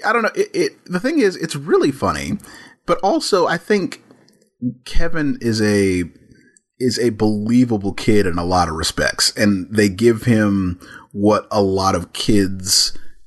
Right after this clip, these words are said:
actually want, and they don't really treat him like he's, like, a kid, and they don't really, like, ha-, cater the movie down to him. They just ex-, you just experience the movie through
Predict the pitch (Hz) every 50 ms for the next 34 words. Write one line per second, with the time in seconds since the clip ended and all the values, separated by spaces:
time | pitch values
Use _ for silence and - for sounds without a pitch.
0 | _ _ - 120 113 104 - - - 98 82 80 80 82 92 113 120 101 76 -
1 | - - 107 104 107 107 117 113 107 117 123 113 107 101 - - - 127 117 104
2 | - 110 101 98 98 92 90 90 80 - - - - - - - - - - _
3 | _ _ _ - - 127 - 120 104 101 95 92 90 87 - - 95 85 85 80
4 | - 85 87 - - - 127 107 92 95 95 104 104 101 110 101 98 92 90 87
5 | 87 - - - - - - - 123 117 113 107 98 101 104 104 107 104 98 90
6 | 87 95 92 92 98 110 110 113 127 117 139 143 151 170 202 208 - - - -
7 | - - - 101 98 101 104 98 - - - - - - 110 95 101 - - -
8 | 120 107 107 110 - - 95 - - - - - 131 127 131 127 117 113 104 -
9 | - 123 110 110 107 101 95 95 92 - 101 98 95 95 90 87 85 82 82 -